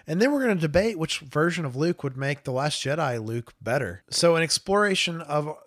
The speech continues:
the canon and Luke Skywalker, Mike, we're also gonna approach the Star Wars timeline, um, chronologically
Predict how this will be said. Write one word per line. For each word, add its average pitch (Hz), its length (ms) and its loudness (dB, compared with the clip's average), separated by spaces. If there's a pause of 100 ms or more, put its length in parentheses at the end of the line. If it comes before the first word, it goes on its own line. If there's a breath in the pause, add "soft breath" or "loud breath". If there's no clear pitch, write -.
(120)
the 135 160 -8
canon 156 460 -4
and 135 120 -6
Luke 131 120 -4
Skywalker, 139 460 -2
Mike, 147 260 -6
we're 143 100 -4
also 135 240 -2
gonna 135 160 -4
approach 135 420 -4
the 123 100 -6
Star 135 240 -2
Wars 127 260 -4
timeline, 147 680 -2 (560 soft breath)
um, 127 280 -2
chronologically 143 1000 0